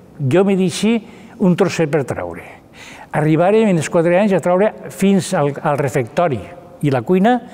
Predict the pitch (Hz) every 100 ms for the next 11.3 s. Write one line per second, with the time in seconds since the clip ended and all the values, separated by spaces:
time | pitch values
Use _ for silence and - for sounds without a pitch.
0 | - - - 151 175 156 131 85 87 82
1 | 143 139 160 175 170 190 - 208 214 160
2 | 147 175 165 165 160 123 151 135 147 127
3 | 127 175 - 82 - - - - - _
4 | - 208 202 170 156 208 139 160 - 123
5 | 143 123 151 82 - - - 180 220 175
6 | 202 - 170 156 123 - - - - -
7 | - 180 175 202 - - 147 123 127 120
8 | 156 190 - - - - - 135 135 135
9 | 147 185 202 190 143 135 127 196 160 143
10 | 131 233 226 - - - - 127 123 139
11 | 147 165